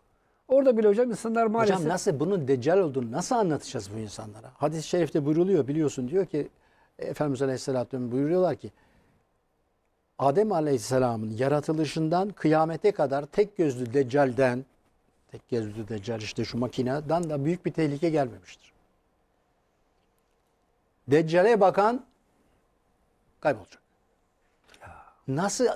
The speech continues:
Speaker 2: uyanacağız? Ne yapacağız? Bak dışarıdan tamam şey ama camide bu nasıl olur ya? Ak-, aklım hafsalam almıyor.
Speaker 1: Ve hocam o,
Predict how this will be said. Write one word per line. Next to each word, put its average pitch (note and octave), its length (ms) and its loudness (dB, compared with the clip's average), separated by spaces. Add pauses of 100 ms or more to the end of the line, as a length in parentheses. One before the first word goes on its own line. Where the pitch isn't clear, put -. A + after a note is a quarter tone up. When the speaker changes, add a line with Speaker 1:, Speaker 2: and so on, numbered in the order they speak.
(180)
Speaker 2:
uyanacağız? C3 640 -4
Ne D3 120 0
yapacağız? - 680 -2 (1500)
Bak - 180 -2 (840)
dışarıdan G3 480 2
tamam E3+ 280 -2
şey D#3 260 -2
ama F#3+ 240 -2
camide G#3 480 2
bu A3 60 -2
nasıl A3 260 -2
olur F3+ 200 0
ya? D3+ 260 -10 (2500)
Ak-, - 280 -12
aklım F#3+ 320 -2
hafsalam G3+ 460 4
almıyor. F#3+ 360 2 (1080)
Speaker 1:
Ve E3+ 100 2
hocam A3 340 4
o, G3+ 340 2